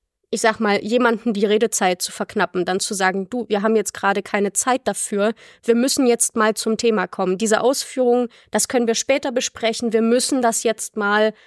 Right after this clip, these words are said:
kanalisiert zum Ende bringen, diese Diskussion." Das fällt mir unfassbar schwer. Da bin ich noch dabei, dran zu arbeiten.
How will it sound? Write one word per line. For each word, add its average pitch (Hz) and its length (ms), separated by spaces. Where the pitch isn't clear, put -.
kanalisiert 226 880
zum 220 240
Ende 233 260
bringen, 196 360
diese 185 200
Diskussion." 175 640
Das - 480
fällt 220 380
mir 208 400
unfassbar 254 580
schwer. 175 400
Da 196 80
bin 233 180
ich 240 160
noch 226 120
dabei, 190 300
dran 381 220
zu - 140
arbeiten. 170 480